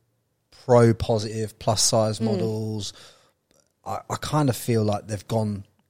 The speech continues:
Speaker 1: completely too far the other
Speaker 2: Yeah,
Speaker 1: way
Speaker 2: there needs
Speaker 1: now.
Speaker 2: to be a happy medium, don't there, really?
Speaker 1: There, there, there needs to be, like, a,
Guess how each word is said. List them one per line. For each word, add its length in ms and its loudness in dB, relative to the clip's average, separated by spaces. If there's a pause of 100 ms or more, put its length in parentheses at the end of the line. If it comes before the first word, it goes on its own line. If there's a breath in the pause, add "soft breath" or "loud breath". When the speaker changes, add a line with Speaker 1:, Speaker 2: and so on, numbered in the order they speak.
(140)
Speaker 1:
completely 500 -6
too 200 -4
far 240 -4
the 80 -6
other 80 -4
Speaker 2:
Yeah, 60 6
Speaker 1:
way 60 6
Speaker 2:
there 80 4
needs 180 2
Speaker 1:
now. 20 -8
Speaker 2:
to 60 -12
be 60 2
a 40 2
happy 200 -8
medium, 360 -4
don't 180 -6
there, 100 -6
really? 200 -4
Speaker 1:
There, 160 -2
there, 160 0
there 180 0
needs 260 2
to 100 -6
be, 80 0
like, 180 -2
a, 240 -4